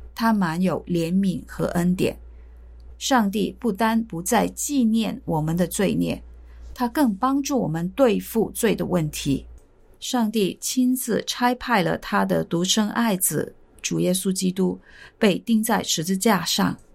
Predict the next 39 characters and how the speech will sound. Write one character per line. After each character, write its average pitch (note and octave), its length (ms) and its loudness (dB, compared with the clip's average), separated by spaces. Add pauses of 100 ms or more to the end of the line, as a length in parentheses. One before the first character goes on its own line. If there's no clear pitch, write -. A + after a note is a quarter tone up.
(320)
为 B3 260 0
我 F3+ 160 0
们 E3+ 140 0
的 F#3+ 120 2
罪 F#3+ 420 0
流 F#3 280 0
血 - 340 0
舍 - 320 0
身 F#3 380 2 (300)
受 A#3+ 280 2
死， - 380 -2 (560)
又 G3 180 6
复 G#3 300 0
活 D3 220 0
了。 D#3 220 0 (480)
上 C#4 280 2
帝 B3 160 0
用 B3+ 220 2
这 D#4 180 -2
个 A#3 100 2
方 C4 320 -2
式 - 340 0 (160)
来 F3+ 200 2
败 F#3+ 340 2
坏 - 280 -2
黑 A#3 240 -2
暗 A#3 180 2
的 D#3 100 0
权 C#3+ 300 -4
势。 - 320 2 (640)
有 G3 120 2
一 A#3 100 0
天 C4+ 300 0
主 E3+ 200 -6
耶 G3 160 2
稣 G#3+ 240 0
要 G#3 200 0
再 G#3 280 2
来， - 300 -4